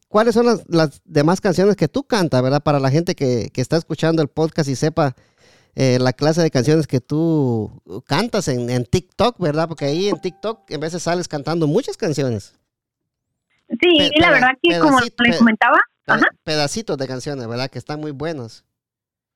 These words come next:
Speaker 2: Eh, sí, la verdad que me gusta, eh, ser muy, o sea, tener una variedad al momento de cantar, canciones románticas,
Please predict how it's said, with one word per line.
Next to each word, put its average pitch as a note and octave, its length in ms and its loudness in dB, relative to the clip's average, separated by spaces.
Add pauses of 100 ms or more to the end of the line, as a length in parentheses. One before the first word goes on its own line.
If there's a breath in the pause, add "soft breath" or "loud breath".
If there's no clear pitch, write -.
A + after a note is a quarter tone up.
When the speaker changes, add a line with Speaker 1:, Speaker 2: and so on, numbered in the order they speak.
(320)
Speaker 2:
Eh, B3+ 360 4
sí, F4 180 6
la D4 140 2
verdad C4 220 4 (120)
que E4 200 4
me C#4 180 4
gusta, C4 440 2 (520)
eh, A3 160 4 (120)
ser A#3+ 200 2
muy, C4+ 640 6 (160)
o A#3 80 -4
sea, A3+ 160 2
tener B3+ 240 4
una C#4 180 4
variedad A#3+ 540 4 (260)
al A3 120 2
momento A3 400 4
de A#3+ 100 4
cantar, A#3 440 0 (280)
canciones A3 540 2 (100)
románticas, G#3 880 2